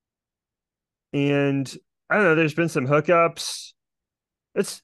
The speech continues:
like, it's fun. There's been some good episodes. There's been some big moments. But yeah, there's no,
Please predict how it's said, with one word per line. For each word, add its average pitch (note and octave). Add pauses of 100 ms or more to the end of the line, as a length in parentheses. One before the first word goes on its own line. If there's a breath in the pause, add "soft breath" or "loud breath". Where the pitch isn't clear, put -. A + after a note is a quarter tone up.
like, F3+
it's G3
fun. G3+
There's F3+
been G3+
some E3+
good E3
episodes. D3
There's E3+
been D#3+
some C#3+
big D3+
moments. D3
But E3+
yeah, F3+
there's B2+
no, F3